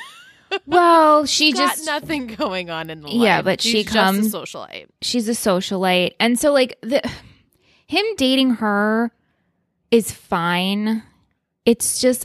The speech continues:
Speaker 2: I didn't like him saying, "I was just waiting for the right woman to introduce my daughter to." And it's like,
Speaker 1: Mm-hmm.
Speaker 2: uh, and I just rolled my eyes because it is Serena, and Serena just,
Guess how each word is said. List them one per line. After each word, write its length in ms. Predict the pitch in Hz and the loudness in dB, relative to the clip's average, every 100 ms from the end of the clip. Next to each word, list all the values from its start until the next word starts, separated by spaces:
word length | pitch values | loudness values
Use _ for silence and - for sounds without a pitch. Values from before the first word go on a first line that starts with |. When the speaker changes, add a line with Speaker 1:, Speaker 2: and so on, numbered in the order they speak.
| - | -4
Speaker 2:
I 60 | |
didn't 440 | 208 226 220 240 190 | -2 0 -2 -2 -2
like 280 | 190 180 - | -2 -2 -6
him 360 | 202 208 180 | -6 -4 -2
saying, 540 | 180 190 170 165 165 170 _ _ - | -4 -2 -2 -2 -4 -8 _ _ -6
"I 60 | |
was 120 | 208 202 | -4 0
just 240 | 254 240 | -2 -2
waiting 600 | 214 220 214 202 196 202 _ _ _ | 0 2 2 0 -2 -6 _ _ _
for 160 | - 220 | -2 2
the 120 | 214 | 2
right 300 | 196 185 214 | 4 4 2
woman 320 | 196 190 190 | 2 2 2
to 160 | 196 - | 0 -2
introduce 560 | 190 196 175 180 180 | -4 -4 -4 -4 -2
my 140 | 185 165 | -2 -2
daughter 360 | 160 156 101 - | -2 0 -2 -4
to." 380 | - - - - | -6 -6 -8 -4
And 140 | 208 202 | 0 0
it's 140 | 208 | 2
like, 340 | 202 190 185 | 2 2 -4
Speaker 1:
Mm-hmm. 80 | 185 185 | -4 2
Speaker 2:
uh, 140 | 220 202 | 2 2
and 140 | 226 226 | 2 4
I 80 | 233 | 4
just 160 | 247 | 4
rolled 260 | 220 214 220 | 6 6 6
my 180 | 220 196 214 170 | 4 4 4 2
eyes 200 | 151 - - _ - | 0 -8 -14 _ -8
because 340 | 208 220 208 | -6 -4 -2
it 80 | 208 | 0
is 160 | 196 185 | 0 -2
Serena, 340 | 190 175 165 | -4 -4 -2
and 320 | 160 156 165 | -2 -2 -4
Serena 240 | - 175 170 | -6 -8 -6
just, 240 | 170 - | -8 -12